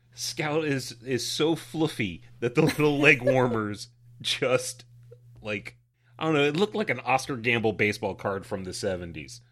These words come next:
Speaker 1: The one person that got that reference thinks it's hilarious.
Speaker 2: Yeah, I was gonna say, all right, well, we'll take your word for it, Prill.
Speaker 1: Okay.
Speaker 2: Um,
Speaker 1: But,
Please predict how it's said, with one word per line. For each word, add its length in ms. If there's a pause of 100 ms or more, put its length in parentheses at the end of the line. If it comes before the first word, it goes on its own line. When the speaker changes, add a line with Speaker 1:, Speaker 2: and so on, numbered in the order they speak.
(160)
Speaker 1:
The 160
one 260
person 340
that 100
got 240
that 160
reference 440
thinks 200
it's 140
hilarious. 520
Speaker 2:
Yeah, 60
I 40
was 120
gonna 100
say, 160
all 120
right, 180
well, 160
we'll 140
take 200
your 100
word 180
for 160
it, 80
Prill. 160
Speaker 1:
Okay. 260
Speaker 2:
Um, 460 (240)
Speaker 1:
But, 140